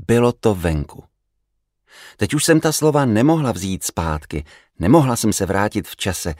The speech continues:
být stejná jako předtím. Otec to slyšel. Slyšel, že si myslím, že jsem schopná jen tak bez důvodu uškrtit ve spánku malou Catherine. Rozumím, řekl.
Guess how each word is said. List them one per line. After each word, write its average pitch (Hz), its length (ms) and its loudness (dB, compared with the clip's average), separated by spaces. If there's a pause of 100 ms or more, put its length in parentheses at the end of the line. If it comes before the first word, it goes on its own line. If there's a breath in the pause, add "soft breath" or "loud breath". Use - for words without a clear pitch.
(180 loud breath)
být 95 320 -4
stejná 104 460 -2
jako 90 220 -2
předtím. 71 680 -10 (1040)
Otec 151 360 -2
to 139 100 -2
slyšel. 73 640 -8 (600)
Slyšel, 156 640 0
že 143 120 -2
si 98 180 -4
myslím, 120 460 0
že 113 100 -6
jsem 90 220 -2
schopná 117 640 -2
jen 78 340 -4
tak 120 220 -2 (140)
bez 101 220 0
důvodu 110 380 0
uškrtit 104 480 -4
ve 101 100 -4
spánku 117 520 -2 (260 loud breath)
malou 101 400 2
Catherine. 71 440 -8 (1500)
Rozumím, 92 580 0
řekl. 71 400 -8